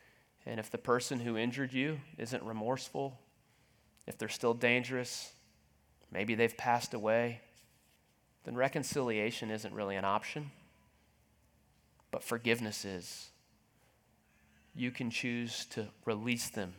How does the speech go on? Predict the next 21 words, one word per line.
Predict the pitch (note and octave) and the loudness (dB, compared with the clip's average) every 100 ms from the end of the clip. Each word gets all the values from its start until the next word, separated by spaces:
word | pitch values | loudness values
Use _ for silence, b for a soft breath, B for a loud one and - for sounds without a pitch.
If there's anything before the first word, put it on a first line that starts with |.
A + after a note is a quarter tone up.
| - - | -18 -6
inwardly. | A#2 A2+ A2 G2+ G2 F#2 - _ _ _ _ _ - - _ _ _ - - | -2 0 -2 -4 -6 -10 -16 _ _ _ _ _ -20 -20 _ _ _ -20 -6
You | B2+ C3 | 2 2
can | C#3+ C#3+ | 2 0
choose | - D3 C3+ | 0 0 0
to | - | -2
say, | C3 C3+ B2 A2 G#2 - - _ _ _ _ _ _ _ _ _ _ _ - | -2 0 0 -2 -6 -18 -20 _ _ _ _ _ _ _ _ _ _ _ -10
"I | - B2 | -2 0
want | B2 B2 | 0 2
to | A2+ | 2
lay | G#2+ A2 A2 | 4 4 4
aside | A2+ - G#2+ G2 G2+ | 2 0 4 4 2
my | G#2 F#2+ | 0 0
desire | G2+ F#2+ G#2 G2 F#2+ F2+ | 0 0 2 4 4 0
to | - G2 | -6 -8
get | F#2+ - | -6 -6
even | G2 F2+ F2 F2+ | -6 -8 -10 -12
and | F#2+ | -10
to | F2+ | -6
settle | - G2+ F#2 | -2 -2 -2
the | G2 | -6
score. | - F#2 E2+ E2+ | -8 -8 -8 -10